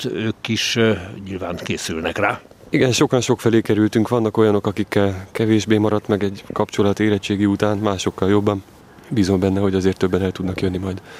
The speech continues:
Speaker 1: És a nyarat, az első papi nyarat, hát eddig is gondolom, hogy táborról táborra,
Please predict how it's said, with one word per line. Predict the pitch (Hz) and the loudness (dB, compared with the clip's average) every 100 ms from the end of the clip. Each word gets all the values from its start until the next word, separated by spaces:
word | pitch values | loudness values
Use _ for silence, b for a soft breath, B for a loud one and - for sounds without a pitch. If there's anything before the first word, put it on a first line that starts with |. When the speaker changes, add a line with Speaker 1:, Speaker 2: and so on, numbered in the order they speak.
| B | B
Speaker 1:
És | B - | B -2
a | - - | -2 0
nyarat, | 92 90 87 - | 0 2 0 -2
az | - 120 | 0 2
első | 117 101 113 98 95 | 2 -2 -4 -4 -4
papi | - 117 104 - | -2 -2 -4 -6
nyarat, | 95 95 110 - | -2 0 0 -2
hát | 95 | 0
eddig | 101 90 87 | 0 0 0
is | 90 92 | 0 0
gondolom, | 90 85 98 92 | 0 0 0 0
hogy | 98 | -2
táborról | - 117 104 101 98 95 101 | 0 0 0 0 0 0 0
táborra, | 101 117 107 107 107 101 107 104 | 2 0 0 2 2 2 0 -2